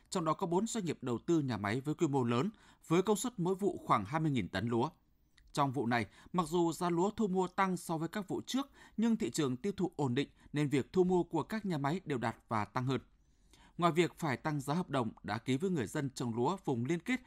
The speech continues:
theo giá thị trường, các doanh nghiệp còn phải đảm bảo thêm một nguồn vốn lớn mới có thể thu mua bằng sản lượng các năm.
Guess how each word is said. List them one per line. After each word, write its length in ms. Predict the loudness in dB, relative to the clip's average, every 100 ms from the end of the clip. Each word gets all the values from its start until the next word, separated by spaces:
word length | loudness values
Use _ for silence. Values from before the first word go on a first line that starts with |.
| -16 -6
theo 180 | -2 0
giá 140 | -2
thị 120 | -4
trường, 240 | -2 0 0 -4 -20 -10
các 100 | -6
doanh 140 | -2 0
nghiệp 160 | 0 0
còn 160 | -2 -2
phải 240 | -4 -6
đảm 200 | -2 -2
bảo 160 | 0 -2
thêm 200 | 0 -2
một 160 | -2 -2
nguồn 160 | -2
vốn 220 | 0 -2
lớn 240 | 0 0 -2 -6 -12
mới 180 | -2 0
có 120 | 0
thể 200 | 0 -2
thu 180 | -2 -2
mua 220 | 2 2 0
bằng 160 | -2 -6
sản 220 | -4 -4
lượng 140 | -4 -4
các 140 | -2
năm. 140 | 0